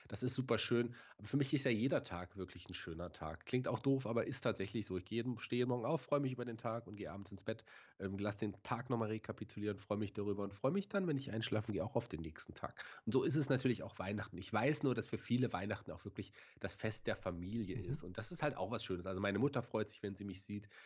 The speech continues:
Speaker 1: Wir gehen auch, also dieses Jahr werden wir, ähm, am Heiligabend zu den Eltern meiner Freundin gehen und da feiern. Meiner Freundin bedeutet Weihnachten sehr viel, da kann sie ihre Familie auch sehen und so.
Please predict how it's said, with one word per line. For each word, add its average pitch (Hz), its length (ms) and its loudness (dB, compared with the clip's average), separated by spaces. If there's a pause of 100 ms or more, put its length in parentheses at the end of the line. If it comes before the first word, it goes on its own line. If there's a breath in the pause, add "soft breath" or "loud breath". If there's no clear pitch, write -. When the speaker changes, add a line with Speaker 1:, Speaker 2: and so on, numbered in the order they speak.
(160 loud breath)
Speaker 1:
Wir 107 80 -4
gehen 110 160 4
auch, 104 160 -2
also 95 220 -2
dieses 120 320 -4
Jahr 107 260 2
werden 101 300 -2
wir, 104 240 2 (380 soft breath)
ähm, 98 280 -2
am 95 440 -2
Heiligabend 98 540 -2
zu - 160 -4
den 90 140 -4
Eltern 90 260 -4
meiner 82 180 -8
Freundin 123 520 0
gehen 104 260 -4
und 92 160 -6
da 95 80 -2
feiern. 95 320 -2
Meiner 98 180 0
Freundin 131 280 4
bedeutet 110 320 0
Weihnachten 98 360 -2
sehr 90 160 -2
viel, 156 280 2
da 101 80 4
kann 95 180 0
sie 92 80 -6
ihre 92 140 -2
Familie 107 360 2
auch 92 120 -2
sehen 95 320 0
und 90 120 -2
so. 98 140 -2